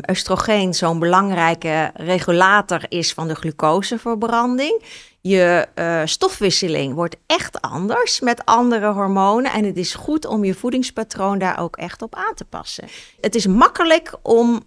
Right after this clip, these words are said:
rond en na de menopauze veel aan te komen in gewicht. En de helft van de Nederlanders heeft al overgewicht.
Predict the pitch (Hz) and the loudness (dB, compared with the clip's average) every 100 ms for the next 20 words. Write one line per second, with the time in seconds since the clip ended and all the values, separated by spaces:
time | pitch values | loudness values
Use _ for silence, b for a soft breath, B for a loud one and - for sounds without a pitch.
0 | - 175 196 247 254 - 190 196 220 226 | -10 -4 2 2 2 -2 0 2 2 4
1 | 214 202 190 202 202 190 175 - 240 - | 2 2 2 4 2 2 -4 4 4 6
2 | 202 185 190 180 175 175 170 156 147 - | 2 2 -2 0 0 0 -4 -6 -8 -10
3 | - - - - - 185 185 208 233 - | -14 -18 -20 -8 -2 0 4 4 4 2
4 | 240 226 226 226 233 233 233 214 208 202 | 4 6 6 6 6 4 2 -2 4 6
5 | 208 - - 151 147 - - 156 147 - | 6 2 0 0 0 -2 -4 -4 -8 -8
6 | 160 196 285 - | 0 0 0 -8